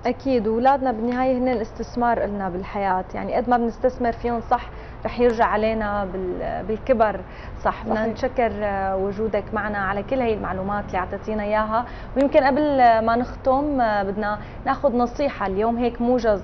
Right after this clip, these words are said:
Speaker 1: صغير من كل شيء حكيناه بما يخص التفريق بين العدائية وبين الدفاع عن النفس، المبادئ الأساسية اللي نعلمها لأطفالنا.
Speaker 2: آه، أول شيء الدفاع عن النفس هو إنه أنا أعرف إذا حدا هجم علي كيف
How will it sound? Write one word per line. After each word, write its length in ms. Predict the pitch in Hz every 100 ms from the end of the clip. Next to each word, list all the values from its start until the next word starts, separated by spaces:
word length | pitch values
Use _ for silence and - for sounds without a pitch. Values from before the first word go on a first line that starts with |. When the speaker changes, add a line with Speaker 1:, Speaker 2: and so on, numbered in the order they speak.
| 214 - 196
Speaker 1:
صغير 280 | 196 240 269
من 180 | 247 240 240
كل 120 | 285
شيء 160 | - 254
حكيناه 520 | 196 208 196 208 262 - - -
بما 280 | 277 285 247
يخص 300 | - 240 240 -
التفريق 680 | - - 226 - 233 233 - - - -
بين 320 | 208 254 220
العدائية 840 | 190 170 233 247 247 240 240 254 - 208
وبين 260 | 214 240
الدفاع 380 | 226 190 208 226
عن 240 | 202 196 190
النفس، 300 | 196 - 202
المبادئ 500 | 202 208 233 240 220
الأساسية 600 | 214 233 247 247 262 269
اللي 160 | 233
نعلمها 400 | 214 190 214 208
لأطفالنا. 580 | 180 - - - - - - - -
Speaker 2:
آه، 40 | 254 226 214
أول 380 | - 302 294
شيء 380 | 285 - 277 240 -
الدفاع 760 | 220 214 208 196 190 247 285
عن 140 | - 247
النفس 540 | 247 262 202 170 - 269
هو 280 | 247 196 170 - - - 220
إنه 180 | 233
أنا 220 | 226 269 262
أعرف 440 | 302 269 220 -
إذا 140 | 208
حدا 340 | 240 247 254 262
هجم 200 | 254 240
علي 420 | 214 247 226 175 -
كيف 320 | 262 233 -